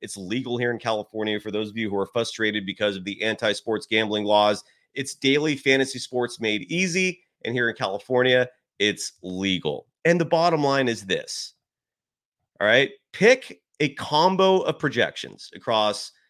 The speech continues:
football, basketball, other sports. You can mix and match a, a, a bet where you have LeBron James and Travis Kelce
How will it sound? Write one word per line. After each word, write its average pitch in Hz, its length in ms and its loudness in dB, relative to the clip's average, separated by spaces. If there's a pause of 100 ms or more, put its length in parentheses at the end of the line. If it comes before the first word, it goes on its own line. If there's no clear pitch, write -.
(160)
football, 156 1000 2 (100)
basketball, 135 1000 0 (340)
other 147 260 2
sports. 131 840 0 (520)
You 156 140 -8
can 147 360 0
mix 160 300 0
and 135 140 2
match 135 600 2
a, 131 40 -4
a, 131 500 -4
a 143 60 -6
bet 135 420 2
where 135 120 -2
you 135 140 0
have 123 120 2
LeBron 131 480 -2
James 131 600 0
and 107 160 -8
Travis 131 500 -6
Kelce 143 800 -4